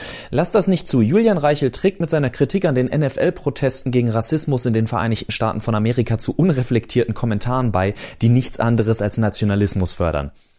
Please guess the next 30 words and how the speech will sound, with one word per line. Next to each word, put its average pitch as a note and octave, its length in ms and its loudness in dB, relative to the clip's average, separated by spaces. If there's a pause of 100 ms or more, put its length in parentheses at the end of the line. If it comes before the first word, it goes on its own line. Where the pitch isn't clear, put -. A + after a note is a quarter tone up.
(140)
Ob - 160 0
das C#3 200 0
Julian C3+ 260 2
Reichelts A2+ 400 0
eigene F2 320 -2
Meinung F#3 460 0
ist E3 320 0 (400)
oder B2 200 4
die G2 120 0
Bild, E3 420 0
die F#2+ 400 2
mit G2 320 -4
Trump F#2+ 300 -2
öffentlich F#2+ 420 -2
auf E2 80 -4
Schmusekurs A#2+ 560 0
geht, B2+ 420 0
das A#2 220 -2
als G2+ 200 -4
Teil B2+ 280 -4
ihres A2+ 240 -4
Gatekeepings D3+ 640 0
so B2+ 140 0
handhabt, C#3 540 -2 (280)
kann - 180 -4
ich F#2+ 140 -2
nicht G#2 160 -2
mit G#2 140 0
Genauigkeit F#2+ 560 -2
sagen, F#3 380 2